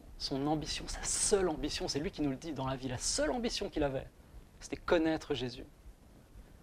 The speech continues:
Et il a tout sacrifié pour ça. Et je considère même toute chose, tout, comme une perte, en comparaison de ce bien suprême, connaître Jésus-Christ mon Seigneur.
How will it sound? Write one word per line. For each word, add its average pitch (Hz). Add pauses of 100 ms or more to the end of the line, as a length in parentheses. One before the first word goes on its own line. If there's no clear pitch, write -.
(140)
Et 131
il 131
a 127
tout 214
sacrifié -
pour -
ça. 123 (320)
Et 151
je 151
considère 160
même 175 (220)
toute 247
chose, 147 (120)
tout, 277 (480)
comme 180
une 170
perte, - (560)
en 147
comparaison 160
de 131
ce -
bien 135
suprême, 190 (1040)
connaître 160
Jésus-Christ 131
mon 127
Seigneur. -